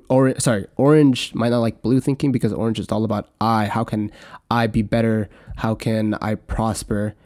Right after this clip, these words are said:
While blue is, you know, you have to follow God and morality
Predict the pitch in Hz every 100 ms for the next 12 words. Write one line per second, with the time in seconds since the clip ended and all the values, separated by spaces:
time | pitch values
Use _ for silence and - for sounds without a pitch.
0 | _ 117 110 107 117 117 113 101 - -
1 | 110 101 117 110 117 117 - 117 113 107
2 | 101 101 - _ _ _ - 113 110 101
3 | 98 98 101 - _ _ _ 110 104 104
4 | 110 117 113 104 104